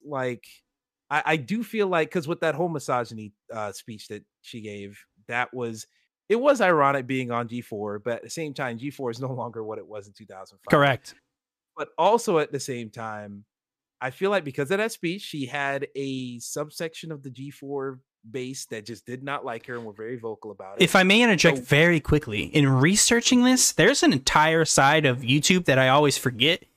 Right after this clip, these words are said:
Speaker 2: that just hate
Speaker 1: <laughs>
Speaker 2: on fucking people. Just hate on
Speaker 1: Yes.
Speaker 2: people. When I was reviewing, I was just writing and finding out, like, stuff about this lady.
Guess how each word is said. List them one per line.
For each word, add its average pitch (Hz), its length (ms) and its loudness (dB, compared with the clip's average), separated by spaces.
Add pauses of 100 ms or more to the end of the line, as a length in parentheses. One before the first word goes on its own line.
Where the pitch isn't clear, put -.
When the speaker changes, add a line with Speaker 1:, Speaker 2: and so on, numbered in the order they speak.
(380)
Speaker 2:
that 151 260 2
just 151 320 2
hate 220 800 4
Speaker 1:
<laughs> - 0 -
Speaker 2:
on 147 240 6
fucking 147 360 4
people. 123 400 2 (340)
Just - 180 6
hate 220 320 4
on 170 80 6
Speaker 1:
Yes. 196 100 4
Speaker 2:
people. 123 260 4
When 143 140 6
I 220 60 8
was 247 180 6
reviewing, 202 460 4 (280)
I 170 120 8
was 180 160 4
just 175 160 2
writing 165 460 6
and 135 600 4
finding 147 560 4
out, 139 180 4
like, 131 140 2
stuff 143 220 2
about 131 260 2
this 123 160 0
lady. 117 320 2